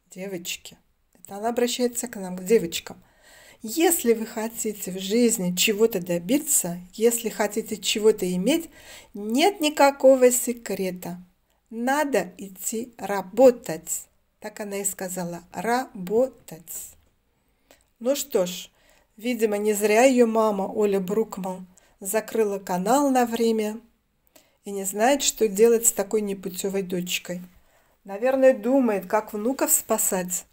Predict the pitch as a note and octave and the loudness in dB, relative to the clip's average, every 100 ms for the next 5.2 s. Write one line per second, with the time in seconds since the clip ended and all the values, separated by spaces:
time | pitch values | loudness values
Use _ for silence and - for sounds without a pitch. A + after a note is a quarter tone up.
0 | _ - A3+ G#3+ F#3 F3+ - G3 G3 - | _ -4 -2 -2 -6 -10 -8 -8 -6 -4
1 | G3+ F3+ F#3 F3+ F3+ F3+ A#3+ A#3 G3+ G#3 | -4 -4 -4 -4 -4 4 8 8 8 4
2 | F#3+ G3 F#3+ F3+ - A3 C#4+ - _ _ | 4 2 -2 -4 -2 0 0 -4 _ _
3 | - - - - A3+ C4+ B3 F3+ D#3+ _ | -20 -20 -20 -6 -2 -2 -2 -4 -6 _
4 | G3 G#3+ A#3+ A#3+ - - A3+ A#3 - B3 | -2 2 2 0 -6 -4 -6 -4 -2 -2
5 | F3+ | -2